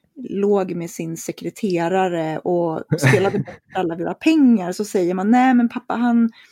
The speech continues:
Speaker 1: han, eh, han, han är lite arg just nu, eller vi är lite arga på varann. Alltså att man får göra någon sorts förenkling som
Speaker 2: Ja.
Speaker 1: gör att det är lättare för folk att greppa. Och då tänker jag att särskilt liksom när man skrev, eh, Bibeln och Koranen och så,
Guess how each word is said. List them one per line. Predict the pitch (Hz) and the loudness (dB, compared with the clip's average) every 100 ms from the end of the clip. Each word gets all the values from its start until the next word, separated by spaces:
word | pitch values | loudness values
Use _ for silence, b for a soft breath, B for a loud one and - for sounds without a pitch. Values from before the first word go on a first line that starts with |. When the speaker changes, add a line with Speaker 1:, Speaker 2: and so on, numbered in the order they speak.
| b b b b _ - | b b b b _ -10
Speaker 1:
han, | 220 240 233 220 | -2 2 2 2
eh, | 208 208 - - - - - - | 0 -2 -2 -4 -4 -8 -10 -8
han, | 226 233 220 226 - - 233 226 | -2 0 2 0 -4 -6 -6 0
han | 233 240 | 2 4
är | |
lite | 233 - | 2 0
arg | - 330 214 - 80 | 0 0 0 -4 -6
just | - - | -8 -8
nu, | 175 170 | -6 -6
eller | 185 | -6
vi | 196 | -4
är | 226 | -4
lite | 226 | -2
arga | 240 233 285 | -2 0 -2
på | - - | -2 -8
varann. | - - - | -8 -6 -6
Alltså | - 220 | -4 0
att | 240 | 2
man | 240 | 2
får | 247 | 0
göra | 233 | 2
någon | 240 | 0
sorts | 233 - | -2 -4
förenkling | 269 302 262 - - 214 B B B | 0 4 4 2 -8 -8 B B B
som | B 214 | B -2
Speaker 2:
Ja. | 208 | 0
Speaker 1:
gör | 202 196 | 0 0
att | - | -4
det | 190 | -6
är | 208 | -6
lättare | - - 196 | -8 -10 -12
för | 208 | -10
folk | 190 190 | -10 -8
att | 196 | -6
greppa. | 247 240 _ - - | -4 -6 _ -2 -2
Och | - 190 | -2 -6
då | 240 | -8
tänker | 240 277 269 233 | -2 0 2 0
jag | 190 | -2
att | 185 - - b b b b b _ _ _ _ _ _ - - | -4 -10 -20 b b b b b _ _ _ _ _ _ -12 -4
särskilt | 220 175 - 330 - - | -4 -4 -4 -4 -6 -14
liksom | - 190 | -12 -10
när | 180 | -8
man | 175 180 | -8 -10
skrev, | - - 170 170 - - - _ - | -10 -8 -6 -6 -10 -12 -12 _ -12
eh, | - - | -10 -6
Bibeln | 190 180 185 180 190 | -4 -4 -4 -6 -8
och | - | -8
Koranen | 196 175 180 180 185 | -6 -4 -4 -4 -6
och | |
så, | - 185 - | -4 -4 -4